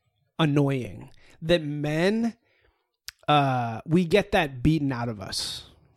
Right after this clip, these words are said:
you know? Like, I don't think a man is allowed to behave in that way. He, uh, you know, uh,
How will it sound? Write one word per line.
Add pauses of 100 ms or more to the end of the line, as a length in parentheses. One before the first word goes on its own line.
you
know? (380)
Like, (840)
I
don't
think
a
man
is (400)
allowed
to
behave (600)
in
that
way. (500)
He,
uh,
you
know,
uh,